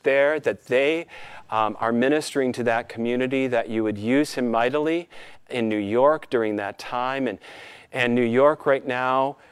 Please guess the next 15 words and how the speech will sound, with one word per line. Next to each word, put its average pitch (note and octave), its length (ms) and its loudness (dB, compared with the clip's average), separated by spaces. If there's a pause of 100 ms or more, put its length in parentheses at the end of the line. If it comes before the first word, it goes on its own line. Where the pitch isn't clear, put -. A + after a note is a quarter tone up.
(120)
one A#2+ 200 2
of A#2 80 0
the A2+ 80 2
hot, C3 420 -2
uh, A2 280 -2
spots B2 600 -2
in B2+ 220 -2
the A#2+ 80 0
United A2 420 -2
States - 480 -2
for B2+ 120 0
this, A#2+ 300 -4
Lord A#2+ 300 0
God. A#2 420 -2
So A2 400 0